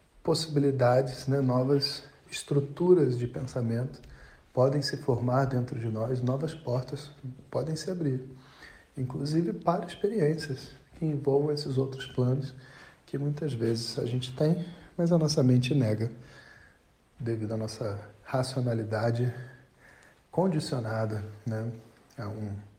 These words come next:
processo de aprisionamento mesmo. Então, que a gente agora possa ir abrindo cada uma dessas portas.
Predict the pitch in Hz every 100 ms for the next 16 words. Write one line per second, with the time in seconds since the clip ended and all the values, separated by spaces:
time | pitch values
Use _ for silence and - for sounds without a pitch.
0 | - - - - _ _ - 104 - 113
1 | 104 113 110 123 110 117 117 101 104 139
2 | 107 101 - - _ _ _ _ _ _
3 | _ _ _ - 135 139 143 123 123 123
4 | 117 117 123 127 - - - - - -
5 | 123 123 123 123 113 117 131 123 160 165
6 | 147 143 131 127 143 - 113 101 - -
7 | -